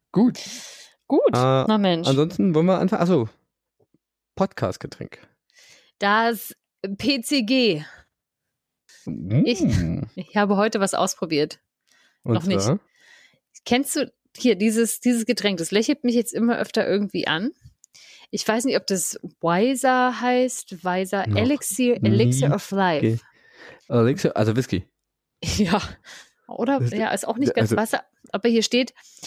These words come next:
Speaker 2: Organic und dann ist es Guayusa oder vielleicht ist es auch Guayusa. Keine Ahnung, ich habe noch nie von diesem Frucht gehört. Das ist wieder meine Ignoranz. Aber hier steht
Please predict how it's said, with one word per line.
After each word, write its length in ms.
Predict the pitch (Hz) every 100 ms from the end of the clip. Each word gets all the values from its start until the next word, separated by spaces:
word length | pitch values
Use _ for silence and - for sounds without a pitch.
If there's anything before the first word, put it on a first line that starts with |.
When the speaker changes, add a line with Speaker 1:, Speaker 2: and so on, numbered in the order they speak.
| - - -
Speaker 2:
Organic 600 | 202 175 208 226 277 214
und 120 | 196
dann 160 | 196 220
ist 120 | 233
es 260 | 240 - - -
Guayusa 1300 | 190 220 233 226 208 190 214 254 269 294 320 381 -
oder 180 | - 233
vielleicht 180 | 269 262
ist 80 | -
es 40 |
auch 220 | - 233 -
Guayusa. 1160 | - 233 247 277 277 247 269 294 269 - 285 156 -
Keine 280 | 226 220 -
Ahnung, 180 | 143 104
ich 140 | 151
habe 80 | 160
noch 120 | 165
nie 120 | 165
von 200 | 185 196
diesem 320 | 170 165 170 -
Frucht 320 | - 180 -
gehört. 320 | 175 175 190
Das 200 | 180 -
ist 180 | - 156
wieder 160 | 175 165
meine 400 | 165 170 170 175 - - - - - _
Ignoranz. 580 | 190 170 185 165 202 226
Aber 240 | - 202
hier 160 | 247 240
steht 360 | - 247 254